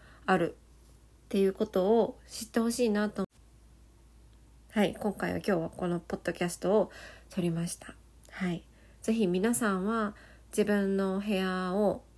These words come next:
自分のお家を、えー、自分とか自分のパートナーとか自分の家族の、あの、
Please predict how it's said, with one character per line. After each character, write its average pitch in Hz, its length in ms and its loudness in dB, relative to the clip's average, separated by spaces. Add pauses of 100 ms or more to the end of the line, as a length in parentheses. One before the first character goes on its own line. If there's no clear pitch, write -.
(280)
自 196 120 -4
分 180 260 -2
の 180 160 -4
お 220 40 2
家 226 280 2
を、 240 320 2 (480)
え 170 240 -4
ー、 - 60 -10
自 190 160 0
分 180 560 -2 (500)
と - 80 -12
か - 160 -6
自 185 180 -4
分 165 420 -4
の 165 240 -8 (100)
パ 208 100 -2
ー 175 60 -2
ト - 140 -10
ナ 165 120 -6
ー - 20 -12
と - 120 -18
か 160 100 -6
自 165 140 -6
分 170 160 -6
の 175 80 -6
家 277 160 -4
族 233 280 -4
の、 247 120 0
あ 294 100 2
の、 - 60 -6